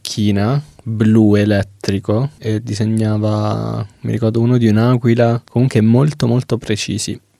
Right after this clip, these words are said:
Speaker 2: po' schizofrenici.
Speaker 1: Molto, mm, non lo so, però, mm, catturavano. Anche John Wayne Gacy, tra l'altro,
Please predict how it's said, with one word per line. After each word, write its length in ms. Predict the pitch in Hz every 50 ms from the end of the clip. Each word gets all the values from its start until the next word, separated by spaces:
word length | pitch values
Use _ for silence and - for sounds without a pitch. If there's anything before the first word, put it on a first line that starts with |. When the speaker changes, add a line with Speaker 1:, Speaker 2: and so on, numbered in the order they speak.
| _ _ _ _ _ _ _ _ _ _
Speaker 2:
po' 100 | - 104
schizofrenici. 840 | 107 - - 107 - - 107 - - 98 87 76 73 76 76 - 69 95 - _ _ _ _ _ _ _ _
Speaker 1:
Molto, 1400 | - 139 156 190 214 - - _ - 190 180 175 175 175 170 165 165 165 165 160 156 156 151 151 151 147 147 147
mm, 220 | 143 143 143 143 139 143 - - _ _ _ _ _ _ _ _ _ _ _ -
non 260 | 139 135 139 147 156
lo 80 | 170
so, 400 | 175 - - 120 107 104 104 107 107
però, 680 | - 117 120 139 143 139 127 117 113 117 113 113 113
mm, 340 | 113 120 117 113 117 117 117 117
catturavano. 920 | - - - - - _ - 120 113 110 104 104 104 101 104 104 107 110 - -
Anche 320 | - 135 147 147 - 151
John 240 | 135 135 131 127 127
Wayne 260 | 123 120 117 117 117
Gacy, 520 | 110 104 101 101 - - 113 110 110 113 117
tra 160 | - 113 101
l'altro, 480 | 98 98 104 110 - - - - 117 107